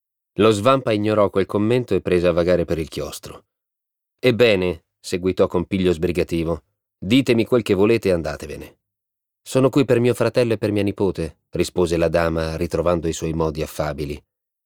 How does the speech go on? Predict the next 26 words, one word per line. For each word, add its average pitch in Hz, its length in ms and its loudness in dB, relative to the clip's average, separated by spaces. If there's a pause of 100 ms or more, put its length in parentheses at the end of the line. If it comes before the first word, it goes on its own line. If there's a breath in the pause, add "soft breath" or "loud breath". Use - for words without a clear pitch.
(140)
«Hanno 117 320 2
entrambi 113 460 0
trascorso 101 580 -2
la 87 100 0
notte 92 320 0
nelle 82 220 -2
prigioni 90 420 -2
pontificie 87 580 -4
per 92 160 -4
vostra 101 320 -2
volontà, 95 500 -2
mi 76 100 -6
è 73 40 -8
stato 80 260 -6
riferito, 78 560 -6 (340)
ma 127 120 2
a 120 60 -4
parte 120 260 -2
questo 127 320 -2
noi 113 160 2
della 104 180 0
famiglia 107 440 -2
non 104 140 0
abbiamo 107 320 -2
saputo 113 380 -4
altro. 80 400 -10